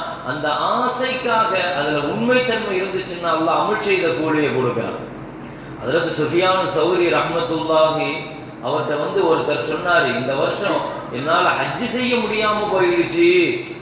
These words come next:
அப்படின்னு ஒரு பெருமூச்சு விட்டாரு. "இந்த வருஷம் ஹஜ்ஜுக்கு போகாம முடிஞ்சிச்சு,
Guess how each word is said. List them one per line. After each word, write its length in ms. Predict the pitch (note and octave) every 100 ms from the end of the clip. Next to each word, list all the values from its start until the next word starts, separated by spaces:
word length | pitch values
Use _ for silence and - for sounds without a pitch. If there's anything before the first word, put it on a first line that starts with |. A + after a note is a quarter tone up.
| - -
அப்படின்னு 320 | - G#3+ G#3+
ஒரு 100 | F#3+
பெருமூச்சு 580 | F#3+ G#3+ A#3+ B3 B3 G#3+
விட்டாரு. 440 | E3 E3 - -
"இந்த 120 | C#3
வருஷம் 280 | F3 - -
ஹஜ்ஜுக்கு 540 | - - C#4+ - B3
போகாம 680 | B3 B3 A#3+ A#3+ A#3 - - -
முடிஞ்சிச்சு, 560 | - - D#3+ B2 C3